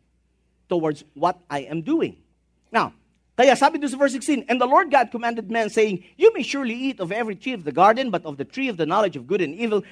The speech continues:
you shall not eat, for in the day you shall eat of it, you shall surely die."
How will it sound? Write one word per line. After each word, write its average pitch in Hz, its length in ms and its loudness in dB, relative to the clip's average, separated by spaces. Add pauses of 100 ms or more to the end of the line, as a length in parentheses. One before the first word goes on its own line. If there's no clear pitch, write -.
you 302 160 6
shall 302 240 -2
not 311 240 -2
eat, 370 400 0
for 208 160 -4
in 180 80 0
the 185 80 0
day 202 160 -2
you 196 160 -8
shall 151 320 -4
eat 359 240 -6
of 226 160 -4
it, 185 160 -6
you 226 240 -6
shall 226 240 -6
surely 156 320 -4
die." 220 240 2